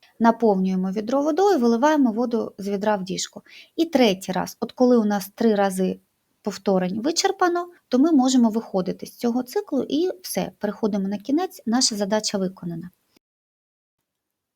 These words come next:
І третій варіант розв'язання цієї задачі представлено у вигляді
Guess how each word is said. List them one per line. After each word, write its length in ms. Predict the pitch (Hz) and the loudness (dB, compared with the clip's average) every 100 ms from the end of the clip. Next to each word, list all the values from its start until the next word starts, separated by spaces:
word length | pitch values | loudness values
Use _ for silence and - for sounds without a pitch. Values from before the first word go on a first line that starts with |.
| _ | _
І 60 | - | -12
третій 480 | - 294 262 240 208 | -8 -4 -4 -6 -10
варіант 440 | 208 208 196 190 | -8 -6 -8 -10
розв'язання 560 | 208 196 202 202 196 190 | -12 -10 -8 -6 -6 -8
цієї 380 | - 208 208 202 | -8 -6 -6 -6
задачі 480 | 226 233 370 - | -6 -4 -4 -4
представлено 720 | 254 208 - - 302 277 233 - | -8 -10 -10 -6 -4 -4 -6 -6
у 80 | 214 | -4
вигляді 560 | 247 240 226 202 208 | -4 -4 -6 -8 -10